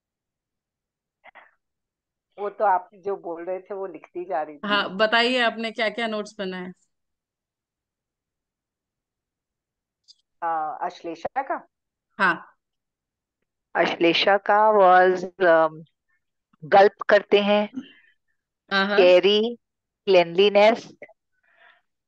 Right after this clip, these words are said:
Speaker 1: को लेके, अ, बहुत ज्यादा होगा, उनकी eyes,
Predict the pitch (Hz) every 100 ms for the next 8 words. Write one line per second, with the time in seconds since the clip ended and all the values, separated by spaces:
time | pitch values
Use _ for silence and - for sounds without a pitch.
0 | _ _ _ _ _ - - _ _ _
1 | _ _ _ _ _ _ _ _ _ _
2 | _ _ _ - 180 175 160 - 165 170
3 | 151 156 151 143 170 151 165 151 156 147
4 | 156 165 156 151 147 190 180 202 170 170
5 | 165 180